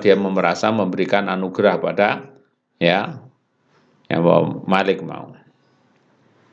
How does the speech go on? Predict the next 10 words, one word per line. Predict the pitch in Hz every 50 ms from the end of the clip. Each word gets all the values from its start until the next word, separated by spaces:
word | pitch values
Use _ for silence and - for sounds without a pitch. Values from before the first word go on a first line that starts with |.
| _ - _ _ _ _ _ _ _ _ -
Wa | - 107 123
yujibulan | 131 131 127 131 165 165 147 147 151 143 131 131 131 131 113 104 104 - _ _ _ _ _ _ _ _ _ _ _ _ _ _ _ -
heran | 104 120 131 139 143 139 135 127
sapa | 135 127 120 123 123 120
mengkono | 117 113 110 107 107 104 104 101 92 87 82 82 80 - - _ _ _ _ _ _ _ _ _ _ _ _ _ _ _ _ _ _ _ _ _ _ _ _ _ _ _ _ _ _ _ _ _ _ _ _ _ _ _ -
fakir | - 117 113 104 120 135 143 135 120
mau | 113 104 95 110 131 - 285 - - _ _ _ _ _ _ - _ - _ - _ _ _ _
bi | - - 117 123 120
iklan | 123 127 120 120 113 117 110 104
dalik. | 104 101 98 92 - - - - - - _